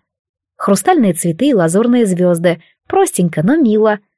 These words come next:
Сотни свечей освещали помещение, играла музыка. На одиноко стоящих столиках красовались чаши с фруктами и легкими напитками. «Ты надела кольцо»,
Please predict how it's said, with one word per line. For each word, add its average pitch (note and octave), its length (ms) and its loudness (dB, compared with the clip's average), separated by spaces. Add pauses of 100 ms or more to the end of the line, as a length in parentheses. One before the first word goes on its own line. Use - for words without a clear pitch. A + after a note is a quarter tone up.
(280)
Сотни F#3+ 380 -2
свечей G#3+ 440 -2
освещали G#3+ 480 0
помещение, A3+ 680 0
играла E3+ 340 0
музыка. G3 540 0 (500)
На F#3+ 160 2
одиноко F#3 420 0
стоящих F3+ 540 -2
столиках A#3+ 480 -2
красовались F3+ 600 -2
чаши F#3 320 -2
с - 80 -6
фруктами A3 580 -2 (200)
и C#4 80 -2
легкими B3+ 400 0
напитками. F3+ 680 -4 (1200)
«Ты D3 220 -4
надела E3 420 0
кольцо», E3 540 0